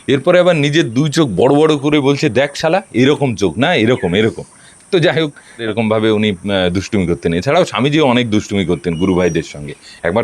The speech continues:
তো, উম, ঠাকুরের, আহ, বিগ্রহই বলছে, "আমি এটাকে ফে-, ফেলে দিয়ে আসবো, দাঁড়া।" বিগ্রহ না, তখন, আহ, ছবিতে পুজো হতো। তো জগন্নাথ দেব সম্পর্কেও ওরকমভাবে উনি, আহ, রাখাল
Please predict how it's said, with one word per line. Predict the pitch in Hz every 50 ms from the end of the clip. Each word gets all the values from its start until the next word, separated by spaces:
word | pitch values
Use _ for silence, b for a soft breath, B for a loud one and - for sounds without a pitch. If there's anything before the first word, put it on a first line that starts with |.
| - -
তো, | 143 139 127
উম, | 104 104 101 95 92 90 85 80 80 76 76 80 -
ঠাকুরের, | - 98 98 - - 123 135 131
আহ, | 127 - - - - - - - 104 110 110 104
বিগ্রহই | 92 85 107 107 110 123 135 131 139 151 151
বলছে, | 127 113 120 127 117 - 135 127
"আমি | 113 117 120 120
এটাকে | 113 82 90 95 - 110 101 117 107
ফে-, | - 98 98 95 87 85 73
ফেলে | - 92 101 101 98
দিয়ে | 90 95 92
আসবো, | 87 80 73 80
দাঁড়া।" | 76 82 78 73 73
বিগ্রহ | 76 90 101 107 147 185 202
না, | 180 120 131
তখন, | 143 151 117 135 143 123 B B B B B
আহ, | B 120 110 101 98
ছবিতে | - - 113 110 123 113 131 120
পুজো | 90 104 95 95 92
হতো। | 87 90 90 170 - B B B B B B _ _ - -
তো | - 156
জগন্নাথ | 135 131 127 135 147 156 156 170 156
দেব | 143 165 156 143
সম্পর্কেও | - - 160 156 139 - 143 147 160 185 185
ওরকমভাবে | 175 156 143 143 156 151 147 135 131 143 165 320 - B B B B B
উনি, | - 143 208
আহ, | 247 - - - - - - - 113 110 107 104 98 98
রাখাল | 95 98 104 - - 131 131 127 120 117